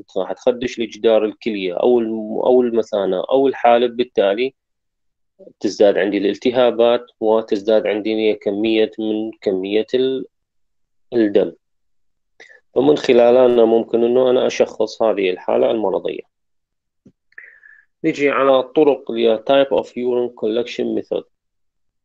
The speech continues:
اللي هي طرق جمع، أنواع الطرق المستخدمة في جمع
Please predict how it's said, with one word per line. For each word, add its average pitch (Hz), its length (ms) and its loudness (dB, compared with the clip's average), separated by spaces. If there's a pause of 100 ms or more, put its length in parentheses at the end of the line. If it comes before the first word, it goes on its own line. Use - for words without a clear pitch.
اللي 107 100 -4
هي 107 380 -4 (160)
طرق 147 480 2 (220)
جمع، 120 540 2 (300)
أنواع 120 500 2
الطرق 113 580 0
المستخدمة 113 720 -4
في 110 260 -6
جمع 110 340 -2